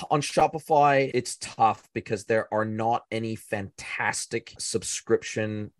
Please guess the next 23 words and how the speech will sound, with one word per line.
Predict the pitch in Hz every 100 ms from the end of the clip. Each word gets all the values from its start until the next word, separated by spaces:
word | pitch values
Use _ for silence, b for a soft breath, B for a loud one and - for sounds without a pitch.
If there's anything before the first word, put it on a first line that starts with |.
| -
I | - 107
mean, | 120
there, | 143 -
there | 135
are | 135
a |
few, | 123 - 127 131 147 196 -
there | -
are |
a |
few, | - - 123 123
there's | - 113 -
Recharge | 113 104 104 104
and |
there's | 98
a |
few | 101 110
others. | 104 104 - b b -
The |
problem | - - 147 151 156
is | 139 -
that | 107
most | 113 110 117 131 - -